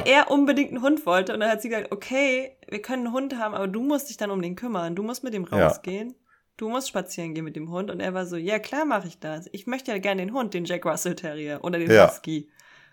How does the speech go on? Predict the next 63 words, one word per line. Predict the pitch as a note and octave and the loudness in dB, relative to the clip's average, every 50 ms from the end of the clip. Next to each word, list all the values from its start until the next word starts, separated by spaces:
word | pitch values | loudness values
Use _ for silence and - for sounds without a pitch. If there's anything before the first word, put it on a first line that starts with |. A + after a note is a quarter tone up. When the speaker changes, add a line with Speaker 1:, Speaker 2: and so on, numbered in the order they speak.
| _ _ _ - | _ _ _ 0
Speaker 1:
Und | A3 A3 G#3 | 2 4 4
jetzt | A3+ A#3+ A#3 - | 2 2 0 2
muss | B3+ B3 B3+ B3+ | 2 2 2 2
sie | C4 A#3+ A3+ | 0 4 6
auch | B3 C4 | 6 6
noch | A#3 A#3 | 6 4
jeden | A#3 A#3+ B3+ B3+ B3 A#3 | 2 2 0 0 0 -2
Tag | A#3 A#3 A3 G#3+ G#3+ G#3+ - - - - - - _ | 2 2 2 2 2 -2 -10 -20 -20 -20 -20 -20 _
zehn | - - A#3+ B3+ B3 | -4 0 0 0 0
Kilometer | A#3+ C4 A3+ A3 A3 A#3 A3+ A3 G3 F3 | 0 -2 -2 -2 0 0 0 0 0 -2
Fahrrad | F#3 - C4 C#4 C#4+ C4 G#3+ G#3+ | -2 0 0 2 2 2 0 0
fahren | - G#3 F#3+ F#3 F#3 | 0 0 0 0 0
mit | F3+ F3+ | -2 -2
dem | F3 F3+ F#3+ | -4 -4 -4
Husky. | F#3 C#4+ - - - E3+ D#3+ F3 A3 D4+ - _ _ _ _ _ _ _ _ _ | -4 -6 -6 -6 -6 -4 -4 -4 -4 -6 -10 _ _ _ _ _ _ _ _ _
Speaker 2:
Ja. | - - G3+ - - - | 8 8 8 8 6 2
Speaker 1:
Ne? | G3 F#3 F#3 G#3+ B3 - _ _ _ _ _ _ _ | 2 2 4 2 2 -2 _ _ _ _ _ _ _
Speaker 2:
Und | - - - | -2 0 2
so | - G2+ | 4 6
einer | G#2 G2+ | 8 6
Kacketüte. | G2+ - A#2 - - - - - - F2+ - - E3 F3 | 8 6 4 4 4 0 0 0 0 -2 0 0 2 4
Speaker 1:
Und | A3 A#3 A3 A#3+ | 4 4 4 4
dem | A#3+ A3+ F#3+ | 2 2 2
Kind, | - - E4 F#4 C#4+ - - - | 6 8 8 8 8 4 0 -6
<laughs> | - - - | 0 2 4
und | C#4 F#3+ - C4+ | 4 6 6 4
dem | A#3 B3 - | 4 4 6
Kind | - D4+ - G#2 - | 8 8 8 8 8
vorne | - C#4 C4+ C#4 D4 C4 | 6 6 6 6 8 6
an | B3 A#3+ | 6 4
der | A#3 A3+ | 2 0
Brust. | F#3+ - - C4 B3 C#4+ E4+ - - - - _ - - - - - - | -2 0 2 4 4 4 4 0 -6 -14 -20 _ -20 -20 -18 -16 -16 2
Speaker 2:
Weil | - A2+ - | 6 6 6
Speaker 1:
Das | - | 6
ist | - | 6
Speaker 2:
Kacke | C#3 B2+ A#3+ F#3 C3+ | 6 6 6 6 2
Speaker 1:
jetzt | - - | 6 6
Speaker 2:
kann | C3+ C3 C3 | 6 8 8
er | G#2+ F#2 | 8 8
Speaker 1:
wieder | E2 D#2+ | 6 4
Speaker 2:
nicht. | - - - - - _ _ - - | 2 0 -4 -12 -20 _ _ -8 0
Er | - G2+ | 0 0
kann | - - B2+ B2 B2 | 4 6 6 6 6
nicht | A2+ G#2 - - | 6 4 2 4
Kacke. | - A#2 A2+ - - - - - - - _ - - | 4 4 4 6 2 -2 -4 -6 -10 -20 _ -20 -20
Speaker 1:
Und | - - | 2 4
Speaker 2:
Deshalb, | G2+ - G#3+ A3+ - A#3 | 4 6 8 10 10 10
Speaker 1:
weil | A#3 A3+ | 10 8
er, | - A3 | 8 8
Speaker 2:
das | A#3+ A3+ - | 6 8 8
ist | - - | 6 6
auch | - - D#4 | 8 8 10
der | - - | 10 10
Speaker 1:
<laughs> | - | 8
weil | |
Speaker 2:
Grund. | - A#3 G3+ B3 | 8 8 8 6
Speaker 1:
er | C4 | 6
das | B3 B3 B3 - | 4 4 2 2
seit | A#3 A3 G#3+ G#3+ | 0 -2 -2 -2
zehn | - C4 B3+ C4 B3+ | -2 0 0 2 4
Jahren | C4+ B3 A#3+ A#3 | 4 4 4 4
nicht | B3 C4 A#3+ - | 2 -2 -2 2
schafft, | - A#3 A#3 B3 - | 4 4 4 4 2